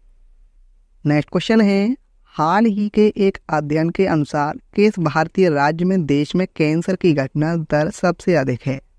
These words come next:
इस क्वेश्चन का सही आंसर है ऑप्शन ए, मिजोरम। तो हाल ही के एक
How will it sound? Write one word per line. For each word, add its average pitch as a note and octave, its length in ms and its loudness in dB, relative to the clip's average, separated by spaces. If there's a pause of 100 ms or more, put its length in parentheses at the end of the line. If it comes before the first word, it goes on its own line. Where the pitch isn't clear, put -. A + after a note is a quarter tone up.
(540)
इस A#2+ 140 0
क्वेश्चन G#3 380 2
का G#3 120 0
सही E3 360 -2
आंसर F#3+ 360 -2
है G3 240 -2 (500)
ऑप्शन D3+ 580 -2
ए, D#3 260 0 (220)
मिजोरम। C#3 680 0 (920)
तो D3+ 100 0
हाल D#3 400 2
ही G#3+ 220 2
के A3 200 0
एक A3 200 0